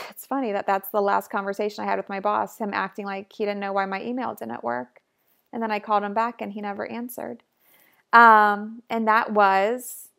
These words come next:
almost five years ago. It'll be five years ago in July. Um, so then I go home, I go home and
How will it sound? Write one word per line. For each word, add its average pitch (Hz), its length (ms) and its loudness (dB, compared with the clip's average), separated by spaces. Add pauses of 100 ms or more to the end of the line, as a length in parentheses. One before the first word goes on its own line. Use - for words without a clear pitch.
(180)
almost 240 1080 -2 (320)
five 208 320 2
years 359 240 -6
ago. 208 320 -10 (260)
It'll 214 180 2
be 233 140 -6
five 208 380 -2
years 196 280 -6
ago 208 560 -4
in 196 460 -10 (300)
July. 269 420 -6 (1000)
Um, 262 480 8
so 339 160 8
then 392 120 8
I 466 160 6
go 330 200 10
home, 240 540 6
I 240 60 -6
go 269 120 0
home 220 320 2
and 196 320 -6